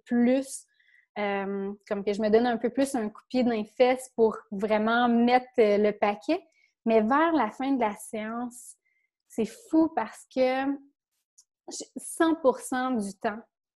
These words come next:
je me sentais tellement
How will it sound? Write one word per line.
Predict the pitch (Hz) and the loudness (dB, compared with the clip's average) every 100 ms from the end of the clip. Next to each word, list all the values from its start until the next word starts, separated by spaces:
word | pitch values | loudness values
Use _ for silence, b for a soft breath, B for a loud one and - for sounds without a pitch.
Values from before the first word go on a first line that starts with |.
| _ _ _ _ _ _ | _ _ _ _ _ _
je | - 233 | -14 -6
me | 233 | -6
sentais | 226 247 226 - 269 269 - _ | -6 -8 -8 0 0 0 -8 _
tellement | 320 311 277 254 254 269 277 | 2 4 2 2 0 -2 -4